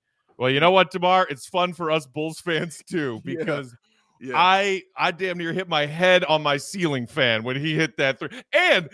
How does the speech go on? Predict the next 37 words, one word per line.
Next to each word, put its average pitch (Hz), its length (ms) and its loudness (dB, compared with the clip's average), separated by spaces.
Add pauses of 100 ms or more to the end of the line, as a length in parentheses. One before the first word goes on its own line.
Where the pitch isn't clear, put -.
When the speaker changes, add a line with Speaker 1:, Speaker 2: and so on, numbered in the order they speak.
(120)
Speaker 1:
you 196 80 -10
know 269 80 -2
what 302 140 -2
the 233 100 -4
other 220 180 2
thing 214 140 -4
I 202 100 6
loved 175 540 4
about 151 320 6
that 156 180 4
DeMar 147 280 2
three-point 147 440 -2
play, 160 200 2
Dave? 165 240 2
Speaker 2:
What's - 80 -20 (400)
Speaker 1:
After 185 260 0
Speaker 2:
that? 208 60 -2
Speaker 1:
an 202 80 -4
entire 254 640 -4
night 202 380 2 (280)
suffering 240 760 0 (260)
through 220 280 -2 (140)
some 262 240 -4
of 240 120 2
the 226 80 0
most 226 340 -2 (220)
garbage 311 800 6
N 254 200 2
B 269 160 -2
A 240 120 4
officiating 160 800 -4
and 185 220 -4
the 285 160 -10
latest 381 720 0 (120)
whistles 208 540 -2 (280)
I 254 160 -4
have 269 260 -6